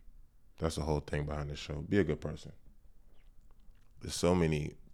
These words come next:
I wouldn't even say bad people. It's just a lot of bad energy around right now. And being a good person and being a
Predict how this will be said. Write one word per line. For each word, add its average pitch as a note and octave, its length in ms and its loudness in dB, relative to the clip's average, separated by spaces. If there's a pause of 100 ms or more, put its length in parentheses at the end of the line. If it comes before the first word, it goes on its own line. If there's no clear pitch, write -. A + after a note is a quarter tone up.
(1900)
I E2+ 60 4
wouldn't F2 160 6
even E2 120 4
say D#2 200 2
bad D2 380 2
people. D#2 440 -2 (100)
It's D2+ 220 -6
just D2+ 260 -6 (460)
a D2+ 60 -4
lot D2+ 160 0
of D2 120 -8
bad D2+ 300 2
energy D2+ 400 -4
around D#2+ 580 -8 (920)
right - 240 -2
now. D2 260 -6 (640)
And C#2 380 -8 (360)
being D#2 300 4
a D#2+ 60 -2
good D2 260 -4
person D2+ 400 -6 (600)
and D2 160 -2
being D2 260 0
a D2 80 -6